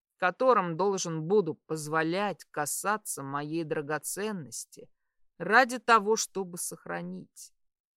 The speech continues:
ради её выживания, Алева, ради выживания, исключительно ради него,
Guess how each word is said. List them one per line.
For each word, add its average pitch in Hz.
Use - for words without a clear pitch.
ради 170
её 170
выживания, 170
Алева, 156
ради 175
выживания, 160
исключительно 202
ради 156
него, 156